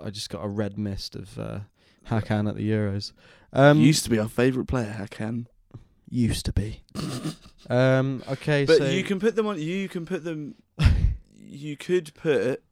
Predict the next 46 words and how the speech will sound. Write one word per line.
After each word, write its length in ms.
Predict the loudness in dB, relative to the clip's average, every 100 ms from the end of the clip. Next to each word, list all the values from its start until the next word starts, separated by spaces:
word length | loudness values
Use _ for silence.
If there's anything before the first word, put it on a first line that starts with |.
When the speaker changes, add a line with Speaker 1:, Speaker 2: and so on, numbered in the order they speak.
| _ _ _ _ _ _
Speaker 2:
West 380 | -10 -8 -8 -8
Ham 240 | -8 -8
players 500 | -8 -6 -6 -6 -10 -16 _ -6
on 440 | -2 -2 -4 -6 -10 _ _ _ _ _ _
a 80 | -6
rotation 920 | -2 -2 -2 -4 -6 -6 -6 -4 -6 -8
with 160 | -10
some 220 | -8 -6 -4
of 60 |
those 160 | -6 -6
guys 240 | -6 -6
that 80 | -8
have 200 | -10 -10
the 80 | -8
one. 360 | -6 -6 -8 -12 _ _ _ _ _ _ _ _ -2
Speaker 1:
Same 200 | 4 6
with 120 | 8
Arsenal. 340 | 8 8 6
That, 160 | 6 4 4
like, 60 |
Speaker 2:
There's 140 | 4 6
a 40 |
lot 180 | 8 8
of 80 | 8
people 320 | 4 2 2
that 140 | 2
have 140 | 2 4
one 180 | 4 2
three 200 | -2 -4
five, 520 | 0 2 2 0 -2
and 220 | -4 -4
if 160 | -6 -6
you 100 | -4
look 240 | -4 -4
at 140 | -6 -8 -10 _ _ _
West 440 | -12 -4 -2 -2 -6
Ham's 340 | -6 -4 -6
two 300 | -10 -6 -4
and 180 | -4 -6
four, 680 | -8 -8 -4 -2 0 -2 -4 -8 -20 -20 -12
Bournemouth 380 | -4 -2 -2 -6
at 80 | -10
home, 220 | -10 -8
Watford 300 | -8 -10 -10
at 80 | -10
home, 360 | -10 -12 -12